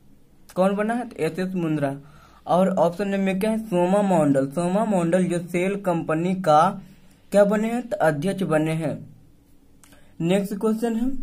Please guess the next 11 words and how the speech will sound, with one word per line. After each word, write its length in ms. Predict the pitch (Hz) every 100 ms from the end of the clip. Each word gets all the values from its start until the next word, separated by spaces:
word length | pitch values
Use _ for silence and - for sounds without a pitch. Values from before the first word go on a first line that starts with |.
| - - - - - - - - - -
नेक्स्ट 280 | 151 202 208
क्वेश्चन, 340 | 196 180 175 170
हाल 400 | 170 170 208 208
ही 60 |
में 220 | 185 165
किस 240 | - 202 190
राज्य 420 | 165 175 190 -
में 380 | 143 160 147 143
दो 260 | 175 202 190
फ्लाईओवर 720 | 156 160 175 - 147 165 185
का 180 | 160